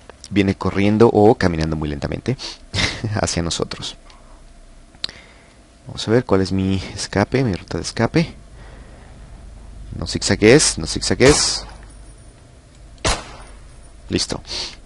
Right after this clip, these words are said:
No creo que <laughs> le di en la cabeza, pero en fin. Ya que está este espacio limpio, o relativamente limpio de zombies, vamos a entrar a este cuarto y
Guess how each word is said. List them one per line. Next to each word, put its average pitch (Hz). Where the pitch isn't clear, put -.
No 131
creo 170
que 120
<laughs> 90
le 98
di 98
en 101
la 87
cabeza, -
pero 82
en -
fin. -
Ya 117
que 135
está 131
este 120
espacio 117
limpio, 107
o 85
relativamente 90
limpio 85
de 78
zombies, 98
vamos 107
a -
entrar 87
a 101
este -
cuarto 147
y 127